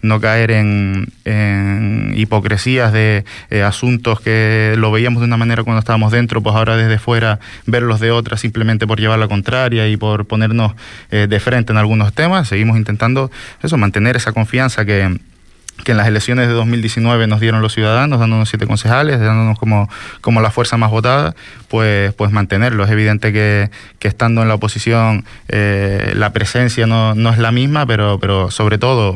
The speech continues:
manteniendo nuestros valores, nuestro, nuestra unidad en el grupo, nuestra cercanía con, con la gente, es lo que estamos intentando, mantener, que sigan manteniendo esa confianza con nosotros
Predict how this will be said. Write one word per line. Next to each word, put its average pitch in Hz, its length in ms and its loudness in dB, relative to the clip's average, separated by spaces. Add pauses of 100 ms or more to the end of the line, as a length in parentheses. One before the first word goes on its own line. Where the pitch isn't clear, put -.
manteniendo 107 500 0
nuestros 113 300 0
valores, 110 400 2
nuestro, 101 480 0 (420)
nuestra 104 380 0
unidad 104 360 2
en 123 80 0
el 113 120 0
grupo, 117 400 0
nuestra 101 560 0
cercanía 110 500 0
con, 110 300 2
con 110 160 0
la 104 80 2
gente, 127 240 0
es 135 60 0
lo 131 80 0
que 120 60 -4
estamos 117 260 0
intentando, 98 440 0
mantener, 101 520 2
que 101 80 -2
sigan 110 220 0
manteniendo 113 320 2
esa 107 140 -2
confianza 107 380 0
con 107 140 2
nosotros 147 400 0